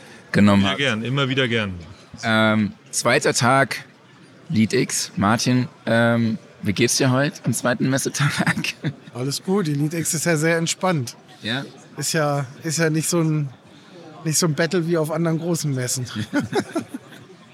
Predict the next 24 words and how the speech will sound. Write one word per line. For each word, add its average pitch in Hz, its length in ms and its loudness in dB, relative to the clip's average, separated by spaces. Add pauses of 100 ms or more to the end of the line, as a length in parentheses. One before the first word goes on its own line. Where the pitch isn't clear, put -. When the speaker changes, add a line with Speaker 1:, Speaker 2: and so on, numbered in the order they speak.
(960)
Speaker 1:
Okay, 117 440 4
ähm, 117 640 4
genau, 107 220 4
wir 101 120 4
wollen 117 160 4
nicht 120 220 4
über 107 100 4
die 98 100 4
Lead 95 180 4
X - 160 0
jetzt 113 160 2
sprechen, - 580 0
aber 120 480 4
über 110 300 4
euer 113 320 4 (460)
Portfolio. 117 960 4
Und 110 520 4
könnt 127 220 2
ihr 131 80 2
uns 131 240 0
ein 113 60 4
bisschen 120 440 2
einen 98 120 0
Überblick, 131 380 0